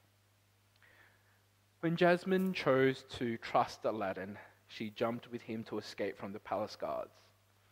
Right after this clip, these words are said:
But if you remember, the very next thing that happened, they run into the arms of the guards. That wasn't very successful.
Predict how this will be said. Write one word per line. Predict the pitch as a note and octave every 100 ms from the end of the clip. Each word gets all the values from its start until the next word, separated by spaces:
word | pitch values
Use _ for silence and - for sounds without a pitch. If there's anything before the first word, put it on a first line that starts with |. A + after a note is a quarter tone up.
| _ _ _ -
But | F3+
if | -
you | A3
remember, | G#3+ A3 A#3 G#3+
the | G3
very | A#3 C#4
next | A#3 - - - -
thing | A3 F#3+
that | E3
happened, | G#3+ A3 E3+ D3 -
they | - C#3+
run | C#3 D3 C#3+
into | C3+ C3
the | C3 C3
arms | C3+ A#2+ - - - - -
of | - F2 - -
the |
guards. | F#2 F2 E2+ F2 _ _ _ _ _ _ _ _ _ _ _ _ _ _ _ _ _ _ _ _ _
That | G#2
wasn't | G2 - D#2+
very | F2 -
successful. | F2 - G2+ -